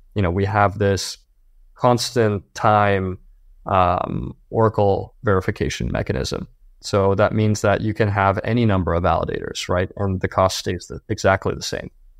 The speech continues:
And, uh, the, the beautiful thing about this is, like, uh, you know, we, we have some, some incredibly smart people on the team who, uh, who have some very good experience with, with gas optimizing.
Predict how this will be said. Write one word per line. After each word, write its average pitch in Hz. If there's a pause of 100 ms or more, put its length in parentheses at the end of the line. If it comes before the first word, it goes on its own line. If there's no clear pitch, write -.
(540)
And, 95
uh, 87 (240)
the, 101
the 107
beautiful 131
thing 117
about 107
this 104
is, 95
like, 95
uh, 50 (260)
you 117
know, 87 (220)
we, 101
we 101
have 104
some, 101 (540)
some 107
incredibly 110
smart 101
people 107
on 98
the 92
team 104
who, 101
uh, 92 (720)
who 113
have 101
some 107
very 110
good 104
experience 104
with, 98 (140)
with 107
gas 101
optimizing. 92